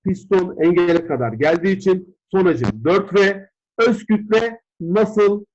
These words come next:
değişir demiş arkadaşlar. Bakın burada işlem yaparak göstermiş.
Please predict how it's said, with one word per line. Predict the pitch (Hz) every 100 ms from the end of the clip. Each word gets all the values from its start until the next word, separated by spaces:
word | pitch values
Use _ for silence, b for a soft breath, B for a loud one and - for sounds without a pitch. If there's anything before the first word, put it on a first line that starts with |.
| _
değişir | 123 151 180 185 196 175
demiş | 147 127 120
arkadaşlar. | 117 113 131 123 120 - 131
Bakın | 208 - 135 113 _ _ _
burada | 254 208 220
işlem | 220 - - 220
yaparak | 208 190 147 131 120
göstermiş. | 180 202 202 202 196 190 196 -